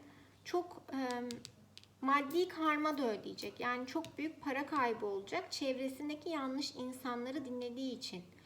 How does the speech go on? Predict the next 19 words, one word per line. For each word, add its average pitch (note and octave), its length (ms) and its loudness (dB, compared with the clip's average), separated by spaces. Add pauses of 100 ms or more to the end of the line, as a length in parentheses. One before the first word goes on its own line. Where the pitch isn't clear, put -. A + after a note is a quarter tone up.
(300)
Yani A#3 260 0 (140)
onlara C4+ 420 2
sanki C4+ 440 0
para G#3+ 280 -2
kaptıracak F3+ 720 -8 (160)
bu - 80 -18
kişi. - 300 -10 (1120)
Ve C4 120 4
geldiğinde D4+ 920 4 (720)
o D4 360 4 (1120)
beklediği C#4 600 2
onur C4+ 720 -2 (420)
ya B3 140 6
da C4+ 80 2
zenginlik C4 800 -2
hiçbiri - 420 -2
olmayacak B3 680 0 (120)
size F3 180 -4
geldiğinde. - 720 -8